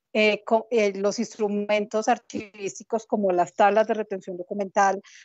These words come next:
como las tablas de control de acceso, son insumos para establecer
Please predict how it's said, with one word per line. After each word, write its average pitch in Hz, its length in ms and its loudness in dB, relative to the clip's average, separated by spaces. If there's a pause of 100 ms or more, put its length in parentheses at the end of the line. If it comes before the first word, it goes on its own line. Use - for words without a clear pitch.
(120)
como 214 300 2
las 196 220 0
tablas 214 320 2
de 226 100 -6
control 202 420 -10
de 190 80 -2
acceso, - 600 -2 (340)
son 262 340 2
insumos 262 1000 -4
para 214 460 0 (320)
establecer 202 960 -4